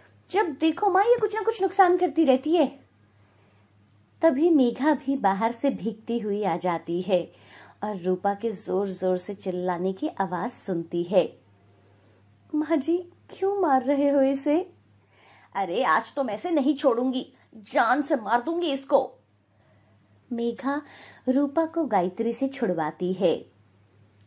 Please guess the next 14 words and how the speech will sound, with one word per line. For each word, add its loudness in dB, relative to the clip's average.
रूपा 4
अपनी 0
माँ 0
से -2
लिपट -2
जाती -4
है -4
और 0
वो -2
जोर-जोर -2
से -2
रोने 0
लगती -4
है। 0